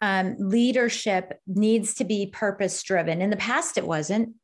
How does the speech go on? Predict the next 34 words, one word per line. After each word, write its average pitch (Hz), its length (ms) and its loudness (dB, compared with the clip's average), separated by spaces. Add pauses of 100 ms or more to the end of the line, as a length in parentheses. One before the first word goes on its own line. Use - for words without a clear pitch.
(140)
right? 180 440 0
And, 180 280 -2
and 170 160 -4
there 175 80 -2
were 180 80 2
big 185 220 -2
companies. 180 460 -2
So 233 100 2
what, 220 420 0
what 220 240 0
is 247 120 -2
the 247 100 -2
reasoning 220 500 2
behind 190 380 -2
why 180 100 0
you 185 160 0
feel 196 360 2
that 180 260 0 (360)
leaders 220 420 4
need 202 180 0
to 196 80 -6
tap 196 280 -2
into 190 220 -2
some 190 180 -2
spirituality 175 840 0
in 165 140 -6
order 165 180 -4 (140)
to 165 320 -2
get 160 180 0
where 175 120 0
they 170 100 0
want 160 240 -4
to 160 80 -10
go? 156 400 -4